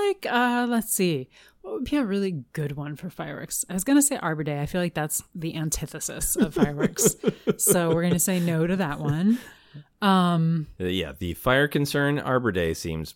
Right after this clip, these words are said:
Speaker 2: mm-mm.
Speaker 1: Yeah. I'm gonna, like, if there's a good holiday for, like,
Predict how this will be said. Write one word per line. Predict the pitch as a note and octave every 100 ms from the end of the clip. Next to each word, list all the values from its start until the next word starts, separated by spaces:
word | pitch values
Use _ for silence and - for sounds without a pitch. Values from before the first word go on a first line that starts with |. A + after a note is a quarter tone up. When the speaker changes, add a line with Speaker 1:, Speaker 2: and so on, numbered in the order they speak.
| -
Speaker 2:
mm-mm. | A#2+ F2 D2+ - _ -
Speaker 1:
Yeah. | G#3 G#3 G3 D#3+ C#3 - - - - - _ _ -
I'm | - -
gonna, | G#4 G#4+ G4
like, | D4 D4 -
if | C#4 -
there's | D#4+ D4+
a | C#4+
good | C#4+
holiday | B3 C4 B3 A#3+
for, | A3+ A#3
like, | G3+ F3+ F3 -